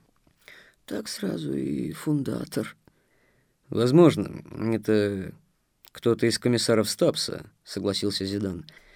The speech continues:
«Хотя я думаю, что писал сам фундатор. Не понимаю только,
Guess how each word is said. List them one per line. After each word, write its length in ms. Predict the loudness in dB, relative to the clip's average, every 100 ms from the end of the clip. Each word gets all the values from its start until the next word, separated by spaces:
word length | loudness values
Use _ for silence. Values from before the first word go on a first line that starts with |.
| -20 _ _
«Хотя 280 | -20 -2 6
я 240 | 12 12 12
думаю, 340 | 12 12 12
что 180 | 10 4
писал 380 | 4 6 8 6
сам 280 | 4 2
фундатор. 540 | 2 -2 -2 -2 -6 -16 -18 -20 -20 -20 -20 -6
Не 120 | -2
понимаю 380 | 6 10 12 12
только, 520 | 10 8 4 2 0